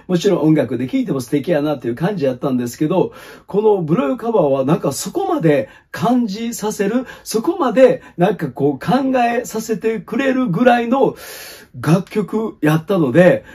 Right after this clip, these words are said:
えー、その視覚を一回外して、耳だけで聴いて、さらに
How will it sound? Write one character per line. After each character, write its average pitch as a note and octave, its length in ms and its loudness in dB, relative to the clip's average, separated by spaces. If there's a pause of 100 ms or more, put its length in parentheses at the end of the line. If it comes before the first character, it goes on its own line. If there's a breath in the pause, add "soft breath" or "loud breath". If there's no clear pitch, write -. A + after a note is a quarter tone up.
(120)
え D3 100 -2
ー、 D#3+ 60 4
そ D#3+ 140 2
の D#3 240 2
視 - 140 -4
覚 E3+ 260 4
を F#3 80 6
一 G#3+ 120 -6
回 G#3 160 0
外 A3 340 0
し - 100 -10
て、 A#2+ 240 -2 (240 loud breath)
耳 A3+ 320 4
だ D#3 160 2
け C#3 140 0
で C#3 200 0
聴 A3+ 280 -4
い - 80 -6
て、 G3+ 340 4 (220 loud breath)
さ D3+ 260 -4
ら D4 160 0
に A#3 320 0